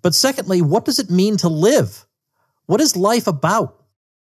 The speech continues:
And to me, when they say, "Oh, well, don't worry, it's just no large gatherings for a few years," or when, whenever they allow us, whenever they say there's a, there's a, a vaccine. But large gatherings are like everything, right? I mean, you know, a, a concert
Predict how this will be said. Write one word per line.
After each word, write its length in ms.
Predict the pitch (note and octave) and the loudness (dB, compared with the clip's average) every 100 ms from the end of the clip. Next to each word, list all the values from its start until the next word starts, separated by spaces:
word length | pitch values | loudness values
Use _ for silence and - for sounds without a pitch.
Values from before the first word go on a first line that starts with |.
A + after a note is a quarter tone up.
| _ _ - | _ _ -4
And 220 | D3+ C#3+ | -2 0
to 140 | - | 2
me, 420 | D#3 A3+ C4 E3 D#3+ | 2 2 0 0 0
when 220 | D3 C#3+ | 0 0
they 160 | D#3 | 0
say, 200 | C#3+ D#3+ | 2 2
"Oh, 180 | D3+ E3+ | 2 0
well, 280 | D#3+ E3 D3+ | 2 2 2
don't 220 | C#3 F3+ | 0 -2
worry, 160 | D#3 E3+ E3+ | 0 0 -2
it's 180 | - | -2
just 160 | G#3 - | -2 0
no 160 | E3+ D#3 | 2 2
large 360 | C#3 C3+ B2 | 2 2 0
gatherings 500 | C#3 B2+ B2+ G2+ F2 | 0 2 2 -2 -8
for 140 | - G2+ | -8 -8
a 60 | |
few 240 | G2 C3+ G#2+ | -6 -4 -2
years," 460 | A2 G#2+ A2 G#2+ | 0 0 2 0
or 80 | G2 | -2
when, 200 | G2 A#2+ - - - | -2 -4 -4 -18 -10
whenever 400 | - E3 F3 E3 | 0 2 2 2
they 160 | D3 C3+ | 2 2
allow 400 | B2+ C3 C#3 A2 | 2 2 2 0
us, 200 | G2 - | -2 -4
whenever 280 | A#2+ B2+ | -2 0
they 120 | A#2+ A2+ | 0 0
say 240 | - A#2+ | 2 2
there's 220 | A2 G#2 | 2 0
a, 160 | G2 F#2+ - - - | -2 -8 -14 -12 -2
there's 240 | G#2+ G2+ | -2 0
a, 200 | F#2+ F#2 - | -4 -6 -8
a 120 | B2+ | -4
vaccine. 540 | G2 A2 G#2 - F#3 D3 | -2 0 -2 0 2 4
But 180 | B2 A#2+ - _ _ - | 2 -2 -10 _ _ -2
large 420 | C#3 F#3+ B3 - | 0 2 -2 -2
gatherings 640 | G3+ A3 D#4+ A#3+ D3+ C#3+ | 0 0 0 -2 -2 0
are 80 | D3 | -2
like 260 | C#3+ C#3+ | 0 -2
everything, 500 | F3+ C#4 G4 - A#2 - _ _ _ _ _ _ - | 0 0 0 0 -2 -4 _ _ _ _ _ _ -8
right? 140 | E3 | -2
I 40 | D#3 | 2
mean, 180 | D#3+ C#3+ - | 4 4 2
you 80 | E3 | -4
know, 100 | D#3+ | -4
a, 160 | D#3+ C3+ - _ - | 0 -2 -2 _ -8
a 80 | C#3+ | -6
concert 640 | - A#3 E4+ - G2+ - | -2 0 0 -2 -4 -6